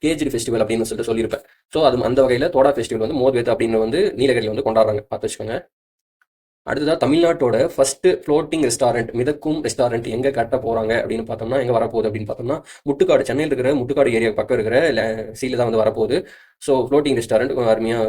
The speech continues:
ஒரு அட்வென்ச்சரஸா இருக்கும், பார்த்துக்கோங்க. அடுத்ததா ஸ்-, செல்ஃப் ஹெல்ப் குரூப், சுய உதவி குழு.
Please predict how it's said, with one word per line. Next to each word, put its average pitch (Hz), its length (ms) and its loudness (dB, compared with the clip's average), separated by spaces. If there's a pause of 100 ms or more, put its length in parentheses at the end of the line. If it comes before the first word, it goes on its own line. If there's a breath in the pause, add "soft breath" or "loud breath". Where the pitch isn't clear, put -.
(160)
ஒரு 107 120 2
அட்வென்ச்சரஸா 110 500 -2
இருக்கும், 107 340 -4
பார்த்துக்கோங்க. 107 400 -4 (800)
அடுத்ததா 143 300 0
ஸ்-, - 240 -8 (680)
செல்ஃப் 170 340 0
ஹெல்ப் 139 240 2
குரூப், 123 340 0
சுய 156 300 0
உதவி 135 260 4
குழு. 123 260 0